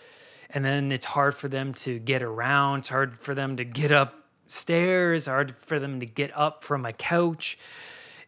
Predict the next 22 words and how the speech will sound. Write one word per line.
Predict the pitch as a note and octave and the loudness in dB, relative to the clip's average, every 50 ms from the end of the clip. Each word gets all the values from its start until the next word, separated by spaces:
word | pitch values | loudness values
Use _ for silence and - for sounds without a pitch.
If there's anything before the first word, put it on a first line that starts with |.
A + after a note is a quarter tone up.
| _ | _
And, | D#3 D#3+ D#3 D#3 D#3 D#3 D#3 D#3 D3 C#3 C3 C3+ D3+ | 4 6 6 8 8 8 6 6 4 2 0 -2 0
you | D3+ D3 | 2 4
know, | D3 D3+ D#3 D#3+ | 4 4 4 4
all | D3+ C3+ C3+ D3 D3+ | 2 2 4 2 2
the | C#3+ C#3 C#3 C3 | 2 2 2 2
emotional | C3 C3 C3+ C#3 C#3+ D3 D3+ D3 - - D#3+ D#3+ D3 | 2 0 -2 0 0 0 0 0 -2 -4 -2 -4 -4
fluctuations. | - - - D3 C#3 C#3 - - D3 C#3 C3+ C3+ C#3 C3+ C3 - C#3+ C#3+ C3+ C3 | -4 -2 -2 -2 -2 -2 -2 -4 -4 -2 0 0 0 -2 -2 -4 -6 -6 -6 -6
But | B2 - D#3+ D3+ - - | -6 -6 -6 -6 -6 -8
compare | - C3+ D3 C#3 - - D#3 F#3+ G#3 G#3+ | -12 -12 -12 -12 -10 -10 -8 -6 -6 -4
that | G3+ G3 F3+ F3 - - | -4 -6 -6 -6 -8 -8
to | - E3 | -8 -8
someone | D3+ - - E3+ D#3+ D#3 D#3 D3 C3 A#2+ A#2 A2+ | -8 -8 -6 -6 -4 -4 -4 -4 -4 -6 -8 -8
lean | B2 B2+ C3 C#3+ D3 C#3+ C3 | -6 -4 -2 -2 -2 -2 -4
and | A#2 A2 | -6 -8
healthy | A2 A#2 A#2+ B2+ C3 B2+ - C3+ C3 B2+ B2 | -8 -8 -8 -8 -8 -8 -10 -10 -8 -8 -8
who | A#2+ A#2+ A2+ | -8 -8 -6
goes | C3 B2+ B2 A#2+ - - | -4 -4 -4 -6 -8 -12
to | - B2+ | -12 -10
the | A#2+ A#2 A#2 | -10 -10 -10
gym, | A2+ - D3 D3+ D3 D3 D3 C#3+ | -8 -4 -4 -2 -2 -2 -4 -6
who | C3 A#2 A#2+ - - | -6 -8 -10 -12 -10
eats | - D#3+ D#3+ E3+ D3+ - - - - | -8 -4 -4 -4 -4 -4 -6 -6 -8